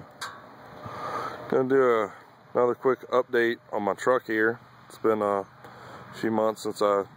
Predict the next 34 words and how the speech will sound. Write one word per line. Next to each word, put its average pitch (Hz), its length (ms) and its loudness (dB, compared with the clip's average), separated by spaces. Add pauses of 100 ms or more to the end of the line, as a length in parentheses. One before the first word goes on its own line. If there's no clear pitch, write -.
did 107 100 0
a 107 40 4
nice 107 280 0
little 107 220 4
update 107 220 2
on 110 180 2
it. - 60 -4 (1200)
Let's - 220 -4
see 131 300 0
here, 110 460 2 (720)
what's 120 280 -2
new 123 260 0
now? 110 500 0 (680)
A - 560 -8
couple 127 220 2
months 127 240 0
ago, 135 300 6
I - 20 8
went 120 180 2
ahead 123 120 2
and 120 100 -4
did 123 120 4
like 120 200 4
I 107 80 2
said 123 200 2
I 123 40 8
was 120 160 2
gonna 120 240 2
do, 120 240 2
got 113 180 4
some 104 140 -10
steps - 340 0
for 123 320 4
it. 127 80 -6